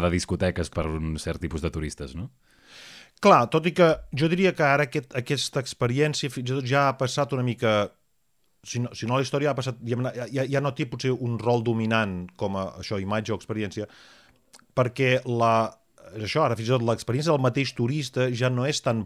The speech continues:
Speaker 2: plàcida com la de la Scarlett Johansson. Ara és molt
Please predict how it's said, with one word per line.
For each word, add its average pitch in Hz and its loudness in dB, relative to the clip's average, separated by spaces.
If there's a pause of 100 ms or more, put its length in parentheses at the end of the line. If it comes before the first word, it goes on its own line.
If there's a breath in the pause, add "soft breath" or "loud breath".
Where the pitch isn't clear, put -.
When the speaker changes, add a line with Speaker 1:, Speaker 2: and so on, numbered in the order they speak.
Speaker 2:
plàcida 98 0
com 95 -4
la 90 0
de 90 -2
la 87 0 (320)
Scarlett 95 -8
Johansson. 92 -4
Ara 107 2 (100)
és 101 -8 (340 loud breath)
molt 117 0